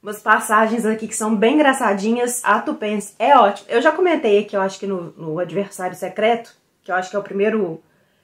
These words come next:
livro, né, que tem os dois, que é um casal. Eles eventualmente, né, formam um casal. É, eu gosto demais da história dos dois, eu acho super divertido. A Tupence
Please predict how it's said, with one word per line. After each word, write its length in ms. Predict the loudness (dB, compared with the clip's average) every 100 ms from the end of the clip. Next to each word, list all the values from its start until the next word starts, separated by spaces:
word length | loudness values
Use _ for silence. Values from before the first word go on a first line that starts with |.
| _
livro, 460 | -4 -2 -2 -4 -4
né, 160 | -6
que 100 | -8
tem 220 | _ -4
os 140 | -4 -2
dois, 540 | 2 2 0 -6 -18 _ _ _ _ _ _
que 240 | -6 -2
é 80 | -2
um 120 | -2
casal. 580 | -4 -4 2 2 0 -6 _ _ _ _ _ _ _ _ -14
Eles 240 | -12 -4
eventualmente, 760 | -2 -2 -2 -2 0 0 -2
né, 100 | -6
formam 320 | -6 -4 -4 -6
um 40 |
casal. 480 | -6 -2 0 -2 -6 _ _ _ _ _
É, 1000 | 0 4 6 8 10 10 10 10 8 4 -6 _ _ _ _
eu 160 | 0 6
gosto 340 | 6 6 0
demais 680 | 0 4 6 4 0 -10 -14 _ _ -10
da 240 | 0 0
história 420 | 0 0 2 4
dos 220 | 2 -2 0
dois, 260 | 0 2
eu 100 | 2
acho 200 | 2 0
super 580 | -8 -6 -4 -2 -2 -4
divertido. 680 | -4 -6 -6 -6 -6 -6 2
A 160 | 4 2
Tupence 500 | 0 -4 -4 -4